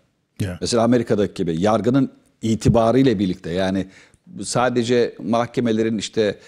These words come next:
Speaker 2: şeklen, resmen bağımsız olması meselesi de değil bu. Yargının geleneksel olarak bir prestijinin, itibarının, saygınlığın olması lazım toplum nezdinde. Ya toplum ona baktığı zaman şunu düşünebilmesi lazım. Ben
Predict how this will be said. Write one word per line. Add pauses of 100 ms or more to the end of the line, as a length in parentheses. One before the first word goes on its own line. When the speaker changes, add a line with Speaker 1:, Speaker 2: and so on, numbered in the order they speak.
(160)
Speaker 2:
şeklen,
resmen
bağımsız
olması
meselesi
de
değil
bu. (520)
Yargının
geleneksel
olarak (380)
bir
prestijinin,
itibarının,
saygınlığın
olması
lazım
toplum
nezdinde.
Ya
toplum
ona
baktığı
zaman (440)
şunu
düşünebilmesi
lazım. (720)
Ben